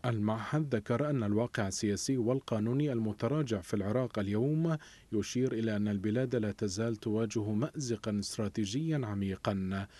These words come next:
وأن هذا يتطلب عودتها من وصف الدولة التي تلجأ إلى العنف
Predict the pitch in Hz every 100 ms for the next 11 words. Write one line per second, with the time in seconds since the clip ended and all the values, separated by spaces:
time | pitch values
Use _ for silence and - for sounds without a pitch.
0 | - - 104 98 107 117 110 101 107 127
1 | 127 110 98 104 127 123 120 123 127 151
2 | 160 123 104 95 127 - 110 90 104 131
3 | 143 165 165 113 110 104 - 120 107 107
4 | 87 107 104 98 120 156 156 - 156